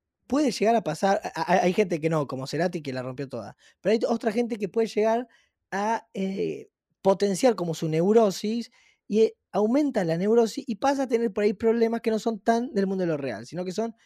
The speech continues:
más fantasiosos. Y a-, y cuando se encuentran con una persona que paga el alquiler, esta persona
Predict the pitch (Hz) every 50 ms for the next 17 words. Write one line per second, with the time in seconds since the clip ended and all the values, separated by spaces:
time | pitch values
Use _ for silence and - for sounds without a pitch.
0 | _ _ _ _ - 180 202 208 202 - 180 185 170 - 160 - - 139 131 -
1 | - 127 113 - - _ _ _ _ _ _ _ _ - - 233 269 262 254 277
2 | - - 208 - 247 240 233 - - 247 233 - 320 294 240 185 165 156 139 -
3 | 180 202 202 196 175 175 170 175 156 143 151 147 - 165 185 185 175 180 - -
4 | 226 202 175 170 190 - _ _ _ _ _ _ - 339 330 254 - - 165 151
5 | - 139 139 156 - - 277 254 214 170 151 135 131